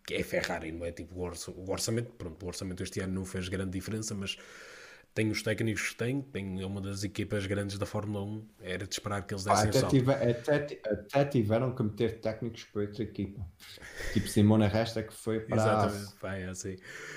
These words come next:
Speaker 1: Eh, esse, mas esses bem precisam. Eh, continuando, quer dizer, já, já lá, já lá chegamos. <laughs> Eh, mas, mas no que toca à, à Ferrari, assim,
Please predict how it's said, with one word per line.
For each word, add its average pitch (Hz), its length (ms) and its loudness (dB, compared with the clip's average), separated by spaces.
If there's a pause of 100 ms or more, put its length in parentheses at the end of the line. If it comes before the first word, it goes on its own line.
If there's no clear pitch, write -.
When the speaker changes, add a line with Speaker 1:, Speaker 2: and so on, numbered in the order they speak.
(160)
Speaker 1:
Eh, 123 400 2
esse, 123 400 0
mas 107 160 -2
esses 104 160 -2
bem 104 160 0
precisam. 87 360 -6 (200)
Eh, 131 480 4 (1120)
continuando, 131 920 4 (1500)
quer 214 120 12
dizer, 113 280 2 (300)
já, 170 240 6
já 170 160 6
lá, 107 160 -2
já 135 160 0
lá 104 100 -4
chegamos. - 420 -10
<laughs> - 460 0 (380)
Eh, 175 460 12 (920)
mas, 160 280 12
mas 156 280 8
no 151 120 8
que - 80 -8
toca 139 260 6
à, 131 280 4
à 131 40 -4
Ferrari, 139 420 2
assim, 92 340 -2